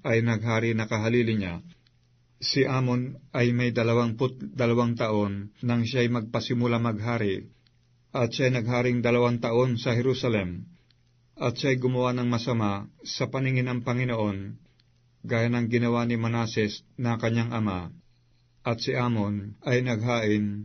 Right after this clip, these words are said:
sa lahat ng larawang inanyuhan na ginawa ni Manases na kanyang ama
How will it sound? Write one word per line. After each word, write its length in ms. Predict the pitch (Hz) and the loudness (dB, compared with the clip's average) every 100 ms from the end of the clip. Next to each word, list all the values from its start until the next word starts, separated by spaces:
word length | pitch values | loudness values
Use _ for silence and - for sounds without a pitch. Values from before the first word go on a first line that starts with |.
| - | -12
sa 240 | - 120 | -4 0
lahat 320 | 120 123 123 | 2 0 -2
ng 240 | 127 117 117 | -2 0 0
larawang 480 | 117 117 117 117 120 | 2 2 2 2 0
inanyuhan 880 | 120 120 120 113 104 95 95 98 - - | 0 0 0 0 0 -4 -6 -10 -12 -2
na 160 | 117 110 | 0 2
ginawa 320 | 113 117 117 117 | 2 2 2 0
ni 80 | 117 | 0
Manases 640 | 113 117 117 110 110 104 - | 0 0 -2 0 -2 -2 -8
na 240 | - 117 110 | -6 -4 -2
kanyang 320 | 113 113 117 | -2 -2 -2
ama 400 | 117 104 85 | -2 -2 -4